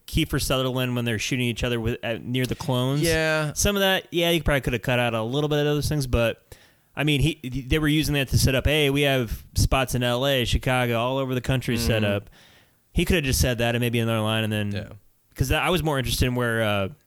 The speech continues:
Speaker 1: Fontaine was going, and 'cause I, I knew that he was gonna end up
Speaker 2: Yeah.
Speaker 1: figuring out who the architect guy was.
Speaker 2: Yep.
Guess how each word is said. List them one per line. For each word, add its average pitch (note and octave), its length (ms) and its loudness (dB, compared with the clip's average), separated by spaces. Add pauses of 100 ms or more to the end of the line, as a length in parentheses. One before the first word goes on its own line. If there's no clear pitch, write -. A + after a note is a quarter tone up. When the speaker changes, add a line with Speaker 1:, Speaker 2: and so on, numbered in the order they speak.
(140)
Speaker 1:
Fontaine B2+ 480 0
was G#2+ 100 -4
going, G#2+ 320 -2
and G2 240 -6
'cause A#2 140 -6
I, A#2 120 -4
I A#2 120 -2
knew B2+ 160 2
that A#2 100 0
he A#2+ 160 0
was A#2 140 -4
gonna A#2 160 -2
end A2+ 180 -2
up A2 140 0
Speaker 2:
Yeah. F#2 220 -2 (240)
Speaker 1:
figuring A#2+ 300 -2
out A#2 140 0
who A2+ 100 2
the A#2 100 2
architect A2 500 -2
guy G#2 220 -4
was. G#2 300 -2
Speaker 2:
Yep. G2 200 -4